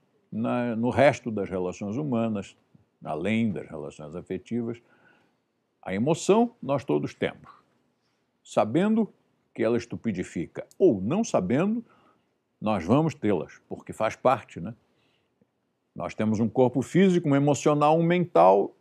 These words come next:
e outros. Você não pode dizer, "Bom, agora eu não tenho mais corpo mental", ou seja, agora eu não tenho mais consciência mental, intelectual, processo intelectivo, não tenho mais racionalidade, porque eu não quero, né? Não,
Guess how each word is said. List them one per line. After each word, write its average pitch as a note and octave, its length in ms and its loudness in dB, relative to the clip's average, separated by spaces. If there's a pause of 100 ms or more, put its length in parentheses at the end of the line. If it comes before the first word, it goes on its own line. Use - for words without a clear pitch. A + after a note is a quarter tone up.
(300)
e D3+ 140 0
outros. G2+ 400 2 (1200)
Você - 240 -12
não A#2 120 -4
pode A#2+ 300 0
dizer, G#2 280 0
"Bom, A#2 220 6
agora C3+ 240 4
eu D3+ 40 -2
não E3 120 -2
tenho F3 240 -2
mais D#3+ 180 -2
corpo - 380 -6
mental", D3+ 500 0
ou A2 80 0
seja, G#2 300 -4
agora A#2+ 240 2
eu - 20 -2
não D3 260 -2 (120)
tenho C#3 240 0
mais C3+ 500 -2
consciência E3+ 720 0
mental, B2+ 540 6
intelectual, A2+ 720 4
processo B2+ 760 0
intelectivo, A2 800 -2
não A#2 160 0
tenho D#3+ 240 -4
mais C#3+ 260 -2
racionalidade, B2 880 -2
porque - 120 -2
eu - 20 0
não F#3 120 -4
quero, B2 260 -2 (520)
né? - 100 -10 (160)
Não, F3 260 -6